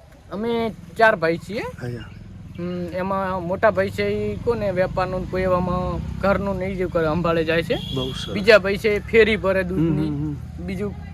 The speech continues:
Speaker 1: આડાવડું કામ સંભાળે જાય.
Speaker 2: હા, ઘરનું પરચુરણ કામ.
Speaker 1: હા. અને હું છું તો સંગીત લાઈનમાં જોડેલો છું અને મારો નાનો ભાઈ છે એ દુકાનનું સંભાળી જાય છે.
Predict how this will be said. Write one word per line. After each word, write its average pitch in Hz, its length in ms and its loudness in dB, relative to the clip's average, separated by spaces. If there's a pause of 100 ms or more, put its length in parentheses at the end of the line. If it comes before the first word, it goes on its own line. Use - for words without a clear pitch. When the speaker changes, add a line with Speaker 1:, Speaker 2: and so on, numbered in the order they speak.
Speaker 1:
આડાવડું 190 400 4
કામ 175 260 0
સંભાળે 160 280 2
જાય. 180 160 4
Speaker 2:
હા, 175 80 10
ઘરનું 175 320 6
પરચુરણ 127 400 0
કામ. - 160 -6
Speaker 1:
હા. 135 160 -4 (340)
અને 160 140 0
હું 202 260 4
છું 247 160 0
તો 214 100 0
સંગીત 226 380 4
લાઈનમાં 226 320 4
જોડેલો 202 360 0
છું 226 180 -6
અને 208 140 -6
મારો 190 260 0
નાનો 214 280 2
ભાઈ 196 200 0
છે 202 140 -4
એ 202 40 -4
દુકાનનું 214 440 0
સંભાળી 170 340 0
જાય 175 180 0
છે. 277 140 -8